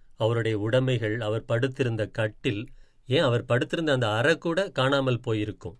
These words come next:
இப்படி அந்த காட்சி அமைந்திருந்தது. முன்பின் தெரியாதவங்களெல்லாம் நம்புனா இப்படித்தான் நடுத்தெருவுல நிக்க வேண்டி வரும்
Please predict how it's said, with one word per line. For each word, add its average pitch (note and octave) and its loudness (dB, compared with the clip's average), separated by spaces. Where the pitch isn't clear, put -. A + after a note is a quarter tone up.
இப்படி E3+ -2
அந்த B2 -2
காட்சி A#2 0
அமைந்திருந்தது. G#2+ -4
முன்பின் F3 0
தெரியாதவங்களெல்லாம் C3+ 2
நம்புனா A2 -2
இப்படித்தான் C3+ -2
நடுத்தெருவுல C3+ 0
நிக்க C#3 -2
வேண்டி A#2 -2
வரும் G#2+ -4